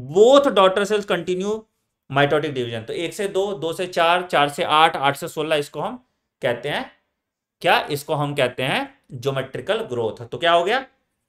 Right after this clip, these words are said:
W is equal to W naught E upon R T। W is equal to W naught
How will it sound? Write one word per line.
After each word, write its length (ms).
W 240
is 140
equal 220
to 140
W 260
naught 300
E 100
upon 480
R 160
T। 100
W 240
is 140
equal 340
to 120
W 280
naught 280